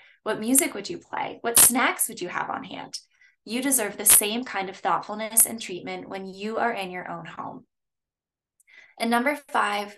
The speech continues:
turn it into a daily practice. Every day, choose one way that you can infuse each of those four areas of life, your self-talk, your beliefs, your habits, and your environment,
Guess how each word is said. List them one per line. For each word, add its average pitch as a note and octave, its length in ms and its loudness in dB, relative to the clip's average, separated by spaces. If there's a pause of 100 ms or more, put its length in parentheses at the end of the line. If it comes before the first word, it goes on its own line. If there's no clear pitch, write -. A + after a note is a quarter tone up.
(140)
turn B3+ 480 -2
it C4 280 -4
into G3 320 -2
a G3 120 -4
daily F3 340 -6
practice. - 760 0 (580)
Every C4 280 0
day, F#3+ 340 4
choose A3+ 340 0
one A#3+ 400 0
way G3+ 540 2
that G#3 80 -4
you G#3 140 -8
can A3+ 160 -8
infuse G#3 800 -2
each A#3 220 -6
of - 140 -10
those G3+ 420 2
four A#3 380 2
areas F#3+ 400 -2
of F3+ 120 -10 (100)
life, - 240 -6 (180)
your G3 140 -4
self-talk, A3 760 2 (300)
your F#3+ 140 -4
beliefs, A3 680 4 (260)
your G3 140 0
habits, A3 640 2
and A3 160 -4
your G#3 120 -6
environment, F3+ 680 -2